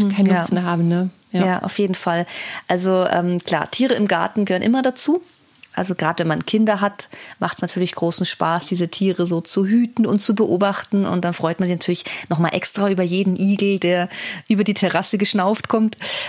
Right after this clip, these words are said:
Speaker 1: Aber auch so, also, ähm, die Tiere, äh, gehören einfach fest zum Garten dazu. Klassiker, klar, neben Insektenhotels natürlich Nistkästen jeder
Speaker 2: Mhm.
Speaker 1: Art oder Igelhäuschen. Die kann man entweder auch als Bausatz kaufen und dann selber zusammenbauen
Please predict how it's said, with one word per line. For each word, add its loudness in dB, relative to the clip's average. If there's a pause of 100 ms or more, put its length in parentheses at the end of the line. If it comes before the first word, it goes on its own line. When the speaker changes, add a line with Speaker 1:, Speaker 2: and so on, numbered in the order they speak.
(120)
Speaker 1:
Aber 0
auch 0
so, 2
also, 0
ähm, -2
die -2
Tiere, 0
äh, 0
gehören -2
einfach -2
fest -2
zum 0
Garten -2
dazu. 0 (540)
Klassiker, 0 (380)
klar, 0
neben 2
Insektenhotels 0
natürlich -2
Nistkästen 0 (460)
jeder 4
Speaker 2:
Mhm. 2
Speaker 1:
Art 0
oder 2
Igelhäuschen. 2
Die 0
kann 0
man 0
entweder 0
auch -4
als -4
Bausatz 0
kaufen 0
und -2
dann 0
selber 0
zusammenbauen 2